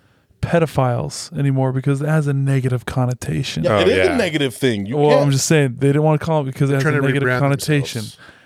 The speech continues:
Speaker 1: They wanted to na-, they wanted to say that they are, like, child attracted.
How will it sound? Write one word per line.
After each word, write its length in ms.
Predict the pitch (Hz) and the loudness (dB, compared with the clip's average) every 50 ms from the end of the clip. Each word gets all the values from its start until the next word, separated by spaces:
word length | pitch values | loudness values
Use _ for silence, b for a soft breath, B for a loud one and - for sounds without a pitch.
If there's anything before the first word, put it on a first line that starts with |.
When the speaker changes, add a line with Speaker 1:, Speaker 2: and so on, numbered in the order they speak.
| B B _ | B B _
Speaker 1:
They 120 | - 131 127 | 0 2 2
wanted 340 | 127 131 131 127 127 113 - | 2 2 2 0 0 -2 -4
to 200 | - - 131 127 | -4 -4 -2 -2
na-, 380 | 123 127 131 135 139 139 131 135 | -2 -2 -2 -2 -2 -2 -2 -2
they 100 | 135 131 | -2 0
wanted 220 | 127 131 127 123 120 | 0 0 0 -2 -4
to 80 | 123 | -6
say 440 | 117 - - 143 135 131 127 127 123 b b b b b _ - | -6 -2 -2 0 0 2 0 -2 -4 b b b b b _ -6
that 120 | 127 135 123 | -4 -4 -2
they 160 | 127 131 127 | 0 0 2
are, 400 | 123 120 120 117 113 113 113 - _ | 2 2 2 2 0 0 -2 -6 _
like, 220 | - 131 131 - - | -10 -10 -10 -10 -8
child 680 | - - - - 139 131 131 127 127 127 127 127 123 - | -10 -8 -4 -2 0 2 2 2 2 2 0 0 -2 -6
attracted. 840 | 131 - - - - 135 127 120 117 113 - - - 82 78 - - | -10 -10 -10 -6 -4 -2 -2 -2 -2 -4 -8 -8 -8 -8 -8 -10 -12